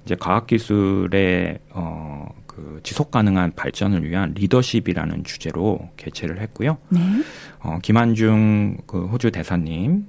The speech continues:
Speaker 1: 어, 캐시 폴리 연방 최고 과학자, 그리고, 어, 그 양자 역학 쪽의 그 최고의 권위자 미셸 시몬 교수가 참석을 하셨는데요. 이분은 프라임 미니스터 상을 수상하고,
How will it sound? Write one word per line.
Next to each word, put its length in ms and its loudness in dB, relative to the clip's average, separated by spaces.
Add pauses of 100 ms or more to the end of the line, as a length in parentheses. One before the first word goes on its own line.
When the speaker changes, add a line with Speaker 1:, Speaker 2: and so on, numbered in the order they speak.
(160)
Speaker 1:
어, 200 -4
캐시 280 2
폴리 580 0
연방 500 2
최고 640 0
과학자, 680 -6 (480)
그리고, 640 4 (100)
어, 460 -2
그 160 -2
양자 600 4
역학 360 -4
쪽의 400 -2
그 140 -4
최고의 380 0
권위자 640 -2 (280)
미셸 300 4
시몬 680 0
교수가 640 -4
참석을 440 0
하셨는데요. 600 -2 (220)
이분은 500 0 (220)
프라임 220 0
미니스터 840 -2 (180)
상을 320 -4
수상하고, 640 -4